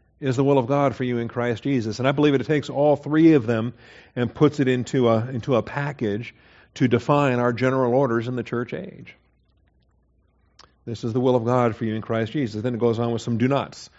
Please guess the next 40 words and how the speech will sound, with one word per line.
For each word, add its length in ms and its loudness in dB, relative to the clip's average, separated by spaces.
"Do 100 0
not 240 2
quench 220 -6
the 80 -10
Spirit. 400 -2
Do 80 -4
not 340 2
despise 580 -2
prophetic 440 -4
utterances." 600 -10
All 120 -10
right, 420 -10
so 120 -2
we 100 0
got 220 2
these 200 2
principles 580 -2
for 120 -6
the 60 -2
Christian 360 -4
walk, 260 -6
and 80 0
they 100 2
apply 360 0
all 220 0
the, 100 -4
all 240 0
day, 200 0
every 200 -6
day. 140 -6
They 120 -2
apply 380 -2
at 60 0
all 180 2
times, 480 -8
uh, 180 -10
in 160 -8
the 80 -6
Christian 400 -8
walk. 400 -16